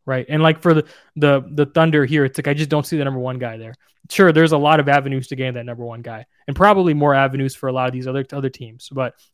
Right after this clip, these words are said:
a lot of these other teams, I can see the number one guy that's possibly there, right? Like, I could see Jalen Green becoming that number one guy. I could see Cade Cunningham becoming that number one guy. I can't see anyone on the Thunder becoming that number one guy,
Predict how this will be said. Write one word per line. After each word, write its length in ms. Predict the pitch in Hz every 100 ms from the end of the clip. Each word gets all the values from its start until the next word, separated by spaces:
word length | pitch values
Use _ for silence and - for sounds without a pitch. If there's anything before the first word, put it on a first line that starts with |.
| -
a 40 |
lot 80 | 156
of 60 | 175
these 80 |
other 140 | 156 160
teams, 340 | - 143 135
I 120 | 143
can 180 | 143 151
see 340 | - - 180 156
the 80 |
number 220 | 143 135 131
one 160 | 131
guy 260 | 127 123 123 _ _ _
that's 200 | - 139
possibly 560 | - - 147 - 127 117
there, 240 | 110 107 _ _ _ _
right? 240 | 139 131 - _
Like, 140 | 147 143
I 60 |
could 160 | 151 175
see 300 | - 208 208
Jalen 340 | 156 151 135
Green 300 | 131 131 123 131
becoming 480 | 135 135 - 151 139
that 120 | 123
number 180 | 120 120
one 140 | 120
guy. 240 | 120 120 120
I 60 |
could 140 | 131 143
see 440 | - 185 175 160 _ _ -
Cade 280 | - 147
Cunningham 440 | 135 139 127 127 123
becoming 440 | 135 - 165 156
that 120 | 131
number 180 | 117 117
one 160 | 117 113
guy. 240 | 117 117 - _
I 80 | 151
can't 240 | - 220 190
see 180 | 180
anyone 280 | 160 160 147
on 100 | 131
the 60 | 127
Thunder 280 | 139 127 127
becoming 380 | 127 - 123
that 120 | 117 113
number 200 | 113 -
one 120 | -
guy, 180 | -